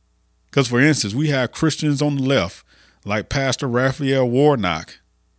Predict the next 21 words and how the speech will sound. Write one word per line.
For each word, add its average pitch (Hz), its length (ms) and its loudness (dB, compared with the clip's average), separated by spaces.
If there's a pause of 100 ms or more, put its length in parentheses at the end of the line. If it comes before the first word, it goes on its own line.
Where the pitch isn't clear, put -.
(1040)
pastor 127 340 -2
of 113 180 -2
Ebenezer 143 520 0
Church 143 340 0
in 135 80 -2
Atlanta, 131 340 -2
Georgia, 120 460 -2
essentially 127 580 0
saying 117 440 0
that 101 140 -2
abortion, 120 580 0
or 107 260 -2 (280)
in 113 140 0
his 165 240 4
words, 95 520 -2 (280)
a 98 100 -4
rum-, 117 400 0
woman's 143 360 2
right 143 320 -2
to 120 60 -10
choose, 113 680 -2